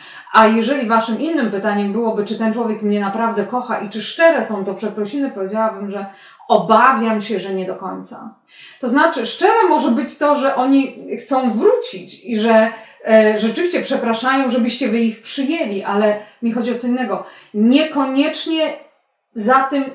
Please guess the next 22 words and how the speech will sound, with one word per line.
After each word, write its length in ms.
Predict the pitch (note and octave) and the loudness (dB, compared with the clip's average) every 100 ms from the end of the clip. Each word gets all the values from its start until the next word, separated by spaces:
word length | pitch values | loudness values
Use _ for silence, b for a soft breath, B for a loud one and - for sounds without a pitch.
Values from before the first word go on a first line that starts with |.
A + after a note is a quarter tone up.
| - | -6
idzie 320 | A#3 G3+ A3+ | -4 0 0
zmiana 1120 | G3+ - A3+ A3 A3+ A#3+ B3+ C#4 C#4+ C4+ C4 | 0 -2 0 2 2 2 2 0 0 -2 -2
w 120 | B3+ - | -6 -4
tym 220 | G#3+ G3+ | -2 -2
człowieku. 560 | A3 F3+ F#3 - - - - | -4 -2 -4 -4 -12 -14 -6
Tyle, 340 | F4 D#4 D#4 - _ - | -2 0 -2 -10 _ -6
nic 260 | G#3+ G3+ F#3+ | -4 -2 -4
więcej 320 | F#3+ F#3+ F#3+ | -4 -4 -4
nie 100 | F#3 | -4
mówię. 280 | F3+ F#3+ - B B B | -4 -6 -10 B B B
Romans, 720 | - G#3+ B3+ E4 D#4+ - - _ | 0 4 6 4 0 -4 -12 _
tak, 440 | B3 A#3+ - - - _ _ _ _ | 0 0 0 -6 -20 _ _ _ _
poważne 640 | G#3+ F#3+ G#3 B3 G#3+ A#3+ | -4 2 4 2 0 -2
rzeczy, 440 | G#3 G#3 G#3 G#3 F#3+ - | 0 -2 -2 -8 -8 -10
nie 160 | G3+ F3+ | -6 -6
wiem. 260 | E3 - - _ _ _ _ _ _ _ - - | -6 -12 -20 _ _ _ _ _ _ _ -20 -16
Dwa, 800 | G3+ F#3+ A3 B3 B3+ - - - - | -8 -6 0 4 4 4 -4 -14 -4
jeżeli 540 | A#3+ C#4 C4 D#4+ D#4+ | 0 2 2 0 0
macie 400 | B3 B3 B3+ C4+ | 2 2 0 -4
związek 520 | G#3 G#3+ A#3+ A#3+ A#3 | -2 0 0 0 -2
stały, 360 | - G#3+ F#3+ F#3+ | -4 -4 -2 -2
poważny, 640 | F#3+ F#3 F#3 F3+ F#3+ A3 | -4 -4 -6 -6 -12 -14